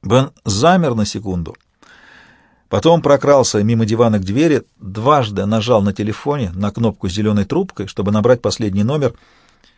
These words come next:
Его отец ответил после первого гудка. "Наконец-то!"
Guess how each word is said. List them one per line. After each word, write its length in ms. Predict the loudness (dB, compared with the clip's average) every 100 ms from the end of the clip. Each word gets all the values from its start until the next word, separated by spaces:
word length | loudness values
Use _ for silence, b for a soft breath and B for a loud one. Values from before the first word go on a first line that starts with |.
| b b -4
Его 220 | 2 2
отец 500 | 4 2 2 -2 -8 _ _
ответил 600 | -2 0 2 2 2 -2
после 320 | 0 -4 -2 -2
первого 320 | 0 0 0
гудка. 380 | -4 -2 -2 -2 b b b b b _ _ -4
"Наконец-то!" 760 | 0 2 4 4 2 -6 -10